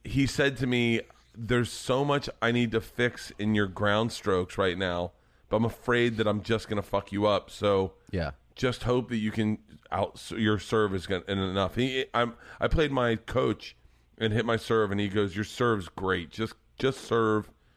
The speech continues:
Speaker 1: If you serve well, you're gonna win."
Speaker 2: Oh, so, so he did tell you that.
Speaker 1: He's like, "Your serve." I have,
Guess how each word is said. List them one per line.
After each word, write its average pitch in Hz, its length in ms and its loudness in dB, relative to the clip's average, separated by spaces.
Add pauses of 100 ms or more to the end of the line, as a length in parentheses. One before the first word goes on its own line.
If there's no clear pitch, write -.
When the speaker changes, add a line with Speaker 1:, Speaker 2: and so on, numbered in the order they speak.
(160)
Speaker 1:
If 113 140 0
you 147 80 4
serve 131 280 0
well, 104 200 2
you're 92 100 -2
gonna 90 180 -2
win." 76 300 -8
Speaker 2:
Oh, 127 160 2
so, 139 220 0
so 120 200 0
he 143 120 4
did 131 200 2
tell 95 140 2
you 80 120 0
that. 78 180 -6 (140)
Speaker 1:
He's 123 140 2
like, 120 120 0
"Your 120 80 2
serve." 120 280 0 (400)
I 139 80 2
have, 170 180 0